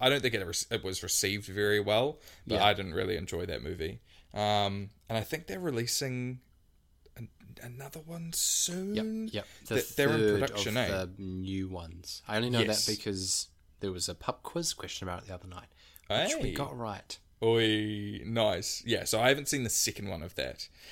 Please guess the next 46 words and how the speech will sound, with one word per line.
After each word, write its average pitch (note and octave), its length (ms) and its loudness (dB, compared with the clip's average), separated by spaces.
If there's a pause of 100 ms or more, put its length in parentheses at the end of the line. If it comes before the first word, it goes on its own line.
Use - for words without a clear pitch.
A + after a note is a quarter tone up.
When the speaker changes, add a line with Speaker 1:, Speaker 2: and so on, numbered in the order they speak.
(220)
Speaker 1:
Um, G2 420 0 (220)
but A2+ 160 0
yeah, A2+ 180 8
I A2 100 8
think D3+ 260 4
Jurassic A#2 480 4
Park G2+ 340 2
will F#2+ 100 -2
always F#2+ 400 0
be F#2+ 180 -2
ingrained F#2+ 760 -2
in F#2 380 -4 (500)
cinema G2+ 680 2
history G2 640 -2
for E2 460 -4 (100)
what A2+ 560 0
it - 200 -8
did - 420 -4
at F#2 160 -2
the F2 80 -10
time E2+ 400 -6
that B1+ 120 -8
it, - 120 -12 (420)
that - 140 -4
it - 120 -14
did - 160 -8
it. C#2 120 -6
Speaker 2:
Yeah, C4+ 320 0
and C4+ 180 -4
fair - 240 0
enough. B2+ 420 -4
And, B2 500 -6 (640)
you G3+ 160 -2
know, F#2+ 220 -4
our D3+ 140 -8
parents' A2 640 -6
generation, C3 640 -6
even G3+ 300 -2
us - 400 -2
to - 100 -4
some A2 220 -2
extent, - 480 -6
you C#3 80 -10
know, A#2 140 -6
we B2 240 -6
have, D3+ 380 -6